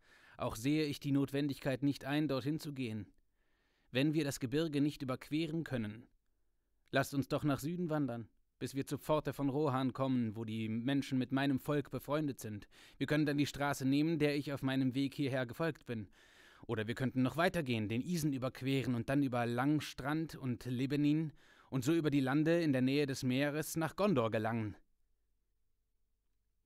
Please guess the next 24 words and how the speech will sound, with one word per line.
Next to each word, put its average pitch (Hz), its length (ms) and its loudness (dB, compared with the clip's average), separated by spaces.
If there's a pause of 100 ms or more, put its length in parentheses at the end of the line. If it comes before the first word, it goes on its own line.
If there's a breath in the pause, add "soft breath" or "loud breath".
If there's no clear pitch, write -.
(100)
"Die 117 100 -12
Dinge 127 280 -6
haben 127 260 -4
sich 127 200 -10
geändert, 143 520 -8
seit - 220 -12
du 113 60 -10
nach 107 220 -12
Norden 110 380 -8
gekommen 113 460 -10
bist, 117 400 -16
Boromir", 117 580 -10 (340)
antwortete 113 520 -10
Gandalf. 110 480 -12 (640)
Hast - 180 -8
du 117 60 -4
nicht 113 160 -4
gehört, 113 340 -8
was 113 140 -12
ich 113 160 -12
euch 104 180 -10
über 110 200 -8
Saruman 104 440 -4
berichtete? 110 560 -10